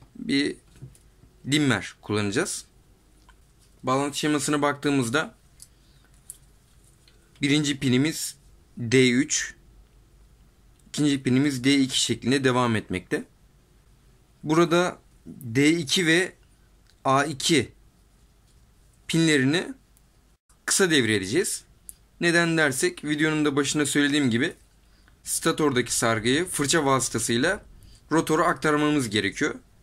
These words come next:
Bundan dolayı şu iki pini kısa devre edeceğiz. D iki ve A iki, numara olarak da ikinci ve dördüncü pini, üçüncü pin D bir, beşinci pin A bir, yani diğer, diğer fırçamızı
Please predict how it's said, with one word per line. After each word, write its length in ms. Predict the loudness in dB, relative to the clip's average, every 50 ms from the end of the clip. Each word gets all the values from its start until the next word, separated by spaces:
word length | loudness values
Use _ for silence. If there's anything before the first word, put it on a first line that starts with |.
| _ -20 -20 _ -20 _ _ _ -8
Bundan 300 | -4 -2 0 0 2 2
dolayı 400 | 2 2 2 2 0 -2 -4 -6 -16 -20 -20 -20 _ -20 -18
şu 140 | -10 -4 -4
iki 320 | -4 -2 -2 -2 -2 -2 -2
pini 340 | 0 0 0 0 0 -4 -8
kısa 240 | -6 -2 -2 0 2
devre 220 | 2 2 4 2
edeceğiz. 480 | 0 0 0 -2 -4 -4 -4 -6 -12 -14 -18 -18 -10
D 220 | -2 2 4 4 4
iki 220 | 2 0 -2 0
ve 180 | 0 -2 0 0
A 180 | 0 0 2
iki, 420 | 0 -2 -4 -6 -4 -4 -4 -4 -6 _ _ _ _ _ _ -10 -4
numara 360 | 0 0 2 2 2 2 2
olarak 360 | 2 2 2 0 -2 -4 -4
da 60 | -6 -6
ikinci 500 | -4 -4 -6 -4 -2 -2 0 0 -2 -2
ve 120 | -2 -2
dördüncü 480 | 0 0 0 0 0 0 0 -2 -2 -4
pini, 280 | -2 -2 -2 -4 -4 -8 _ _ _ _ _ _ _ _ _ -20 _ _ _ _ _ _ _ _ _ _ _ _ _ _ _ -10
üçüncü 540 | -6 -4 -2 0 0 0 0 -2 -2 -2 -2
pin 280 | -2 -2 -2 -2 -4 -8 -16 -20 _ _ -20
D 340 | -16 -4 0 4 4 4 4
bir, 380 | 4 2 0 0 -6 -10 -14 _ _ _ _ _ _ _ _ _ _ _ -2
beşinci 440 | 0 0 0 0 -2 -2 -2 -4 -4
pin 280 | -2 -4 -4 -4 -6 _ _ _ _ -2
A 220 | 0 2 2 2
bir, 280 | 0 -2 -2 -6 -14 -14 -6
yani 540 | -2 0 0 0 0 -2 -4 -6 -8 -6 -2
diğer, 420 | 0 0 0 0 -2 -6 -12 -16 _ _ -20 -8 -2
diğer 220 | 0 2 2 0
fırçamızı 720 | 0 -2 -4 -4 -2 -2 -2 0 0 -2 0 -2 -2 -2